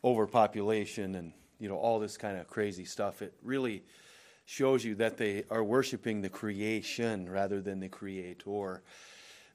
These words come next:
I mean, if you understand population at all, you know that two-thirds of our planet isn't even populated. <laughs> I mean, it's, it's a stunning thing to,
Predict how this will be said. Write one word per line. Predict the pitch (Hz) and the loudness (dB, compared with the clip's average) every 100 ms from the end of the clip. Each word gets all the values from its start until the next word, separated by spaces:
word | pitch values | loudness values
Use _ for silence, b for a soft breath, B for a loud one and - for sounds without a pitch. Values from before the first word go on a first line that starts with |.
| - | -12
I | |
mean, | 98 | -8
if | 98 | -4
you | 120 | 0
understand | 123 110 - 127 117 101 | 2 0 0 2 2 4
population | 120 110 104 107 117 117 98 | 6 6 2 0 0 -2 -4
at | 98 | 2
all, | 104 101 | 4 4
you | 98 | 0
know | 101 104 107 | -2 0 0
that | 98 90 - _ _ _ _ | -2 -6 -12 _ _ _ _
two-thirds | - - 117 127 123 101 | -10 -8 -4 0 0 0
of | 98 | -4
our | 92 | -6
planet | - 110 113 101 | -2 0 0 0
isn't | 101 95 | -4 -6
even | 95 92 82 - - | -8 -8 -12 -18 -2
populated. | 120 123 110 92 82 80 - - | 0 0 -2 -8 -8 -12 -18 -20
<laughs> | - - | -20 -4
I | - | -2
mean, | 233 190 - B B B B | 0 -2 -8 B B B B
it's, | 131 135 - | 0 0 0
it's | 123 127 | 0 0
a | 120 | -2
stunning | - 135 127 107 | 4 6 6 2
thing | 95 - 120 110 | -2 -2 -2 -2
to, | 110 92 | -2 -2